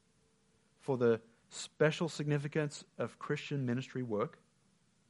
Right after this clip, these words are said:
and the fact of judgment, that the Lord one day will assess our work and whether we've been faithful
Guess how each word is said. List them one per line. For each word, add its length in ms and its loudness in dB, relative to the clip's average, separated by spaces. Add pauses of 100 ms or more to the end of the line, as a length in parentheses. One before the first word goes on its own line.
(640)
and 220 4
the 80 -2
fact 360 -2
of 200 -14
judgment, 500 -6 (1300)
that 200 0
the 60 -2
Lord 320 2
one 220 2
day 140 8
will 220 4
assess 600 -2
our 180 4
work 480 2 (920)
and 120 -2
whether 180 2
we've 240 2
been 160 -2
faithful 580 0